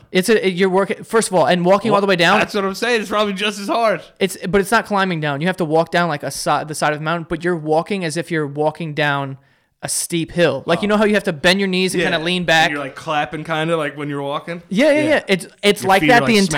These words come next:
Speaker 1: entire
Speaker 2: off
Speaker 1: way
Speaker 2: the floor?
Speaker 1: down.
Speaker 2: Yeah,
Speaker 1: Yeah,
Speaker 2: I
Speaker 1: I
Speaker 2: hate
Speaker 1: almost
Speaker 2: that.
Speaker 1: liked the way up better than the way down. My
Speaker 2: Yeah.
Speaker 1: knees were killing me. I was like, "This is fucking psychotic."
Speaker 2: Why do they hike so much?
Speaker 1: They're just, they're just athletic.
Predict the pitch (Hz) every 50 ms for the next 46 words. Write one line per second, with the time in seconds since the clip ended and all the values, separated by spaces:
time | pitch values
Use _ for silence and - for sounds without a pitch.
0 | - 151 165 180 190 190 190 185 180 165 170 165 151 151 151 143 - - 202 208
1 | 180 208 240 247 - 226 233 240 254 254 233 226 220 214 214 214 214 190 185 196
2 | 196 190 175 165 165 170 165 175 165 170 170 160 160 156 160 156 160 147 139 151
3 | 180 196 185 190 208 240 247 214 165 180 - - - 269 311 254 170 143 127 -
4 | - - 262 330 311 - - 277 - 381 453 - - - - - - - 370 370
5 | - - - 226 - - - 320 349 359 311 - - - - _ - - 123 151
6 | 180 196 196 180 131 - 127 156 233 247 - - - 101 101 98 90 80 - -
7 | - - - _ _ _ _ _ _ _ _ _ _ _ _ - 147 147 151 165
8 | 180 170 165 - - - - - - 339 - _ - 143 151 147 165 160 156 -
9 | - - - - 156 156 - - 156 170 180 175 170 -